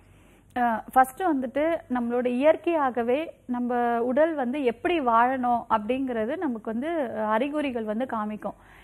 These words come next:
எப்படி அப்படின்னு சொன்னா first வந்துட்டு பசி. நமக்கு வந்து பசி எடுக்கும் பொழுது correct டைம்க்கு நம்ம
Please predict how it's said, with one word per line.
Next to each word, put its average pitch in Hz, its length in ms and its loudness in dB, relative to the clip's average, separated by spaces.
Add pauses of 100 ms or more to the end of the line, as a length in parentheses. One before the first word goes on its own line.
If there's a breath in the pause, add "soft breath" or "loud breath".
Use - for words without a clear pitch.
(160 soft breath)
எப்படி 359 340 2
அப்படின்னு 285 240 0
சொன்னா 269 360 -2
first 254 340 0
வந்துட்டு 269 480 -4 (100)
பசி. 220 320 -4 (560 soft breath)
நமக்கு 254 280 2
வந்து 277 200 2
பசி 370 380 4
எடுக்கும் 294 400 0
பொழுது 269 580 -4
correct 269 280 0
டைம்க்கு 311 280 -2
நம்ம 262 200 -2